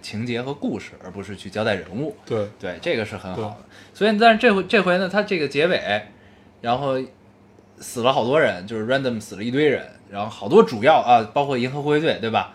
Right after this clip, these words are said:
Speaker 2: 嗯。
Speaker 1: 银河护卫队一队都死了，就是那个小浣熊还在，
Speaker 2: 嗯。
Speaker 1: 对吧？Groot 也走了，
Speaker 2: 对。
Speaker 1: 小蜘蛛也死了，
Speaker 2: 浣熊在。
Speaker 1: 啊，
Speaker 2: 嗯。
Speaker 1: 然后美队，
Speaker 2: 小
Speaker 1: 美队也死了吧？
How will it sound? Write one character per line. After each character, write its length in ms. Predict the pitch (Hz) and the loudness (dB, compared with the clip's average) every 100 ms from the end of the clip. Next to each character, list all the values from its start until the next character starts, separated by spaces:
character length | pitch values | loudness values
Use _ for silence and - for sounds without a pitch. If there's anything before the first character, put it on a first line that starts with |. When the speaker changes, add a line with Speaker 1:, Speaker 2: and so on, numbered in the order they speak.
| - | -10
Speaker 2:
嗯。 160 | 131 | -6
Speaker 1:
银 80 | 120 | 0
河 40 | 185 | 4
护 100 | 220 | 6
卫 80 | |
队 140 | 214 190 | 6 6
一 120 | 170 | 4
队 180 | 262 190 | 6 8
都 140 | 143 | 6
死 180 | 127 98 | 2 -8
了， 240 | - - - _ - - _ | -12 -14 -16 _ -20 -20 _
就 140 | - 202 | 0 2
是 120 | 160 | 2
那 140 | 147 | 2
个 180 | 123 117 | 2 0
小 120 | 107 | -2
浣 160 | 113 127 | -2 -2
熊 140 | 104 | 0
还 140 | 147 131 | 0 2
在， 220 | 101 87 - | 0 -6 -10
Speaker 2:
嗯。 260 | 139 127 110 | -10 -8 -6
Speaker 1:
对 100 | 120 | -2
吧？ 120 | 117 - | -2 2
Groot 300 | 185 247 143 | 4 4 2
也 160 | 104 | -2
走 100 | 101 | -4
了， 240 | - - - - | -8 -12 -16 -20
Speaker 2:
对。 140 | - 123 107 107 | -4 -2 -2 -6
Speaker 1:
小 120 | 117 | -4
蜘 120 | 127 | -2
蛛 180 | 160 214 | 4 6
也 120 | 151 | 4
死 160 | 110 104 | 2 -8
了， 300 | - 82 73 - | -10 -10 -10 -12
Speaker 2:
浣 120 | 147 123 | -8 -6
熊 180 | 117 | -6
在。 120 | 120 135 110 | -6 -6 -6
Speaker 1:
啊， 320 | 107 104 92 104 | 0 0 0 -4
Speaker 2:
嗯。 120 | 104 | -6
Speaker 1:
然 100 | 98 | -4
后 220 | 117 127 | -4 -4
美 180 | 113 104 | -4 -2
队， 140 | 143 | 2
Speaker 2:
小 220 | 196 117 117 - - | 4 4 0 -8 -12
Speaker 1:
美 140 | 107 | -4
队 120 | 117 202 | 4 6
也 120 | 127 | 6
死 160 | - | 0
了 120 | 82 - | -12 -10
吧？ 180 | 80 | -12